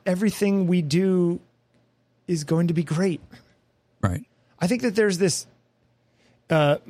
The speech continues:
Speaker 1: my wife rows on the rower in the morning and she has an Apple Watch. And, like, this morning she was doing intervals.
Speaker 2: Mm-hmm.
Speaker 1: So, you know,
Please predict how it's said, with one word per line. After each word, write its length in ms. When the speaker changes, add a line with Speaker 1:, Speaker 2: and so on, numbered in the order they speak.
Speaker 1:
my 260
wife 420
rows 760
on 140
the 80
rower 280
in 80
the 60
morning 260
and 100
she 200
has 200
an 100
Apple 280
Watch. 300
And, 340
like, 140
this 180
morning 340
she 220
was 180
doing 600
intervals. 580
Speaker 2:
Mm-hmm. 240
Speaker 1:
So, 400
you 80
know, 160